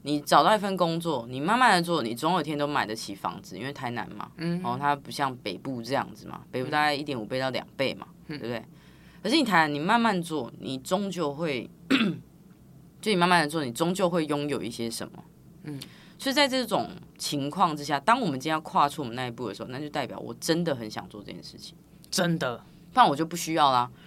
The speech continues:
Speaker 2: 对啊。
Speaker 1: 我们那个红绿灯，那个红灯要变绿灯的时候，我们还可以定呆在那边一秒。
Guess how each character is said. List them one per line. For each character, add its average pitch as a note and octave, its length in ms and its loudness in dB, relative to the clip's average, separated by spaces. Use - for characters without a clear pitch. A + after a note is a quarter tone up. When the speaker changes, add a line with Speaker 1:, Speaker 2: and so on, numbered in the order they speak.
Speaker 2:
对 A3+ 80 -4
啊。 A3+ 60 2
Speaker 1:
我 - 20 6
们 G3+ 440 4
那 G#3+ 120 0
个 F#3+ 120 8
红 F3 200 4
绿 G#3+ 160 2
灯， E3+ 320 4
那 A3 80 0
个 A3+ 60 4
红 F3+ 260 4
灯 G3 160 6
要 G3+ 100 4
变 F3+ 220 4
绿 F#3 140 2
灯 F3 120 4
的 D#3 80 2
时 D3+ 80 0
候， D3 240 6
我 C#3 80 -4
们 D#3+ 100 2
还 D#3+ 120 8
可 A3 80 4
以 F3+ 80 6
定 E3+ 280 2
呆 D3+ 200 4
在 D3+ 100 4
那 D3 80 6
边 C#3+ 160 -2
一 C#3+ 80 -2
秒。 A#2+ 260 -6